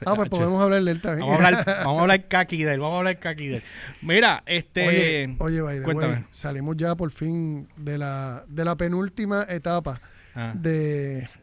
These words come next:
Speaker 1: de tu presidente.
Speaker 2: De mi, sí, sí, imagino.
Speaker 1: Ya salimos,
Speaker 2: Tío tuyo, tío
Speaker 1: ajá,
Speaker 2: tuyo. Ajá,
Speaker 1: eh,
Speaker 2: sí, sí.
Speaker 1: este, ya lo, ya, ya,
Speaker 2: <laughs>
Speaker 1: ya pasó el colegio electoral, ahora
Speaker 2: Ujú.
Speaker 1: falta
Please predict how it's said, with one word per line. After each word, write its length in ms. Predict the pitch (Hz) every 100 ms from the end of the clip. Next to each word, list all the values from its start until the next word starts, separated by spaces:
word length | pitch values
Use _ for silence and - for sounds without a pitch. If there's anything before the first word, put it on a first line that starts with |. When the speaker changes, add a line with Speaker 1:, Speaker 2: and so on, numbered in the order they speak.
| _
Speaker 1:
de 160 | 156 156
tu 80 |
presidente. 720 | 160 143 147 165 175 160 123 - _ -
Speaker 2:
De 240 | 127 113
mi, 160 | 107 107 - -
sí, 200 | 127 107
sí, 160 | -
imagino. 280 | 107 110 113
Speaker 1:
Ya 160 | 170 170
salimos, 380 | 202 190 196 208 208 -
Speaker 2:
Tío 80 |
tuyo, 80 | 117
tío 120 | -
Speaker 1:
ajá, 180 | 151 156
Speaker 2:
tuyo. 140 | 113 107 107
Ajá, 80 | 98
Speaker 1:
eh, 440 | 147 151 156 151
Speaker 2:
sí, 60 | 110 -
sí. 60 | - _ -
Speaker 1:
este, 540 | 165 143 - 165 151
ya 260 | 147 151 185
lo, 220 | 214 202
ya, 320 | 175 185 220
ya, 260 | 175 175 180
Speaker 2:
<laughs> 40 |
Speaker 1:
ya 180 | 160 156
pasó 260 | 170 185 202
el 100 | 202
colegio 340 | 202 196 196
electoral, 480 | 202 190 - 202 214
ahora 220 | 175 170
Speaker 2:
Ujú. 80 | 160
Speaker 1:
falta 380 | 180 180 190